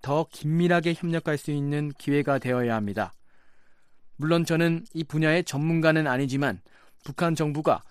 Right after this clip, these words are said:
바이러스 전파를 막기 위해 북중 국경을 봉쇄하고 외국인들의 출입을 막는 조치가 매우 중요하다고 생각합니다. 저는 북한 정부의 이러한 결정을 지지합니다.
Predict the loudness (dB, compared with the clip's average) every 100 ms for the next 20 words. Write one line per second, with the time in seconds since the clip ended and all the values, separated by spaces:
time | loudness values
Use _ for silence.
0 | -20 -8 2 4 4 2 -2 0 0 2
1 | 0 2 0 -2 -6 -2 -2 -2 -10 -20
2 | -10 -10 -6 -4 -4 -6 -10 -2 2 2
3 | 2 0 -2 2 2 2 -4 -6 -8 -4
4 | -2 -2 -2 0 0 -2 -4 -2 0 0
5 | 0 0 -2 -2 -4 -4 0 0 0 0
6 | 0 -2 -4 0 0 0 -2 -4 -4 -6
7 | -6 -6 -6 -8 -14 -20 -20 -20 -20 -20
8 | -20 -20 -20 -20 -20 -8 -2 -2 -2 -6
9 | -2 0 2 0 2 2 0 0 2 2
10 | 0 0 0 0 0 -2 -6 -4 -2 -2
11 | -2 -4 -6